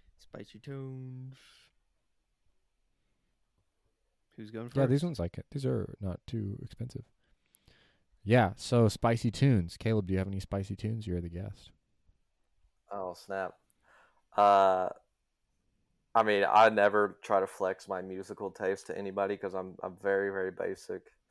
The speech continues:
Speaker 3: <laughs> And I mean, I, it's, David has made fun of my musical taste, and, and so I'll tell you what I've been listening to a lot. I don't, I don't know what qualifies as,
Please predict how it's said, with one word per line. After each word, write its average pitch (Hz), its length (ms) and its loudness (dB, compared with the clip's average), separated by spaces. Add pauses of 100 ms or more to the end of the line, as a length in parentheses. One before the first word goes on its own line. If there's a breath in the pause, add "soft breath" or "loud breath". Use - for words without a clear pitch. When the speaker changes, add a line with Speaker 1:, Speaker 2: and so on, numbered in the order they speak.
Speaker 3:
<laughs> - 60 -6 (800 soft breath)
And 98 380 2 (840)
I 101 220 4
mean, 95 160 -4
I, 95 160 0
it's, - 360 -8 (200)
David 98 380 0
has 92 120 -10
made 95 240 -6
fun 95 200 -8
of 90 80 -10
my 90 120 -8
musical 90 440 -14
taste, 92 500 -12
and, - 200 -20 (100)
and 90 220 -10
so 90 380 -6 (640)
I'll 123 140 10
tell 127 240 4
you 113 100 0
what 104 100 4
I've 98 100 4
been 90 220 -2
listening 101 360 -4
to 120 200 -2
a 113 40 4
lot. 107 400 2 (840)
I 107 120 10
don't, 110 200 6 (680)
I 110 120 8
don't 104 180 6
know 101 140 2
what 98 140 -2
qualifies 101 440 2
as, 95 260 -10